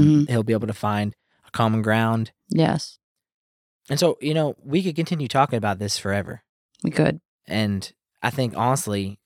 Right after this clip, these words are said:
Speaker 2: we need to encourage people to continue talking about all of these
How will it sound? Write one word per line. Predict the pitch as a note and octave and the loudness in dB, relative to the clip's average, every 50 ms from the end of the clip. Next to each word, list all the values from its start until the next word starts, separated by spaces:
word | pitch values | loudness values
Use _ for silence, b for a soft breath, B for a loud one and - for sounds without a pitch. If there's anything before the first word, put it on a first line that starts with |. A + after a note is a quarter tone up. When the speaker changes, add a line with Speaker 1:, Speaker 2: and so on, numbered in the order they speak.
| _ _ | _ _
Speaker 2:
we | - A#2 B2 | -4 0 0
need | A#2+ B2 A#2 | 2 2 2
to | G#2 A2 | 0 0
encourage | G#2+ G#2 - - A#2 A#2 A2 - | -2 0 0 2 2 2 2 0
people | - A#2+ G#2+ - G#2+ | -2 -4 -4 -2 -4
to | F#2+ | -4
continue | F#2 G2+ G2+ - - A2 A2 G#2+ | -4 -6 -8 -6 -4 -4 -4 -4
talking | G2 - G#2+ F#2+ G2 - F#2+ F#2+ | -2 0 0 -2 -2 -4 -6 -6
about | F#2 F#2 F#2 F2+ F2+ - - _ _ _ _ _ - | -4 -4 -4 -4 -4 -6 -12 _ _ _ _ _ 0
all | F#2 G#2 A2 A#2 A2 | 2 4 4 4 2
of | G2 F#2+ | -2 -4
these | - F#2+ F#2+ F#2+ F2+ C#3 - - | -8 -8 -8 -6 -6 -8 -10 -12